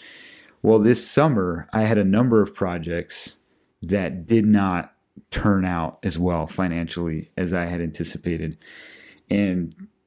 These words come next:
to my shame, we planned things over the summer expecting that,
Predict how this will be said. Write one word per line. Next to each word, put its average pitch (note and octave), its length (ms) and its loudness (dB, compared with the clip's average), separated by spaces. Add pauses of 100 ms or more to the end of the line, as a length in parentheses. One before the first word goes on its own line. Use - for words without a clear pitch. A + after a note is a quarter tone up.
(180)
to C3 180 4
my G#2 320 4
shame, G2+ 840 4 (600)
we G#2+ 560 8
planned A#2 760 4
things F#2+ 800 0 (640)
over C#3 280 8
the G2 120 4
summer F#2 680 -2 (560)
expecting A2+ 1200 2
that, G2 720 0